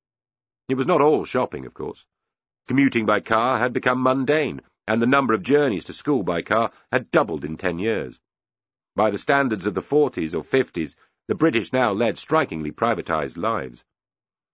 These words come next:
They mostly shunned public transport, and were far less likely to shop shoulder to shoulder with neighbours, using shopkeepers they knew by name. With television, digital or analogue, and the computer boom, entertainment was much likelier to remain in the home.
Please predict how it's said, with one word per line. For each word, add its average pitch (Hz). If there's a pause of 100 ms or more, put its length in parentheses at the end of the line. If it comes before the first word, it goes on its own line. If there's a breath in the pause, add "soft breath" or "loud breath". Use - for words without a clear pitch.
(140)
They 101
mostly 120
shunned 113
public 78
transport, 117 (380)
and 123
were 113
far 139
less 110
likely 117
to 82
shop 117
shoulder 90
to 80
shoulder 107
with 69
neighbours, 101 (280)
using 104
shopkeepers 90
they 98
knew 98
by 73
name. 78 (800)
With 90
television, 101 (240)
digital 120
or 82
analogue, 90 (280)
and 90
the 82
computer 101
boom, 71 (240 soft breath)
entertainment 120
was 80
much 113
likelier 95
to 101
remain 113
in 98
the 82
home. 90